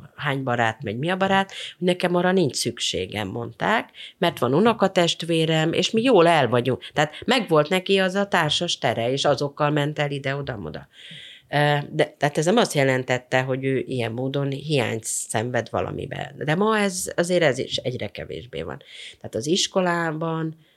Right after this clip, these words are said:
a közösségteremtés, megtanulni, egymással együtt lenni, alkalmazkodni,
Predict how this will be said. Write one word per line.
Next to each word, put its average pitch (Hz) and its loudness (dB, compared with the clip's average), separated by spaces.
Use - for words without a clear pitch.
a - -14
közösségteremtés, 123 -2
megtanulni, 117 -2
egymással 120 0
együtt 135 2
lenni, 117 0
alkalmazkodni, 113 0